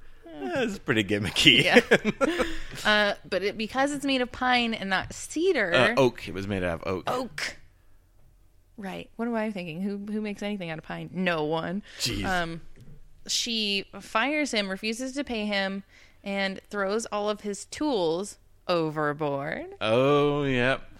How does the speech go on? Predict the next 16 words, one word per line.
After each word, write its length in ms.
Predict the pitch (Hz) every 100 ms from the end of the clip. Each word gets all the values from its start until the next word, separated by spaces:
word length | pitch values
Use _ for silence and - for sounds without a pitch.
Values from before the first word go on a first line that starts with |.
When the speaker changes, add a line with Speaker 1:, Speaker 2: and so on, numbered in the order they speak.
| -
Speaker 2:
We 120 | 185
have 160 | 185 190
a 40 |
title. 300 | - 254 247
Speaker 1:
She 60 | 220
drew 220 | 110 113
first 300 | 110 113 -
blood. 420 | 107 101 87 92 - -
Speaker 2:
Uh, 420 | 196 196 196 190 _ - - _ -
and 600 | 214 208 208 202 202 202 - - - -
yeah, 240 | 240 269
she 160 | 240 254
throws 220 | 277 294
his 180 | 311 -
tools 420 | - 269 262 226
overboard, 800 | 196 185 180 175 170 170 165